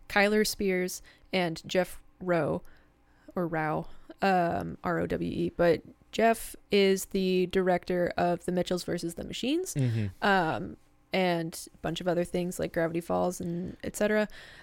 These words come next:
Speaker 1: Um, he wanted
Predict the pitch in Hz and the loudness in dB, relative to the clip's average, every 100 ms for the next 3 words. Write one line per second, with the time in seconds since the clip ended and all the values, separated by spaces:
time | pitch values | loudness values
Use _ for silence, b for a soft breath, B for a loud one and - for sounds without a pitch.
0 | B - 208 190 185 175 - _ - - | B 4 4 4 2 -2 -8 _ -14 -12
1 | - - 220 220 220 220 220 - _ _ | -8 -2 2 4 2 2 0 -4 _ _
2 | - - - - _ 202 208 214 214 208 | -16 -16 -20 -20 _ -2 2 4 4 2